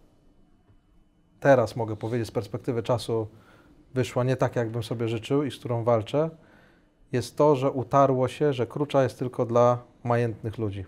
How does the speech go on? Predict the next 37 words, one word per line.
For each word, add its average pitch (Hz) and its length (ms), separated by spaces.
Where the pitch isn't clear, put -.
Potocznie, 123 600
jak 113 140
to 120 100
ludzie 117 220
określają, 117 460
Krucza 127 340
jest 120 200
tylko 135 240
dla 120 120
bogatych. 107 480
Ja 107 80
nienawidzę 120 380
tego 120 200
sformułowania, 117 680
bo 113 100
to 113 100
jest 107 100
takie 110 200
sztuczne - 360
szufladkowanie 117 680
ludzi. 113 340
A 139 100
niby 135 220
dlaczego? 120 400
No, 104 60
szufka-, 117 340
szufladkować 120 680
kogoś 123 300
dlatego, 113 400
że 110 220
odniósł 113 320
sukces, 123 440
no, 123 60
ale 123 120
mniejsza 120 320
z - 60
tym. 95 200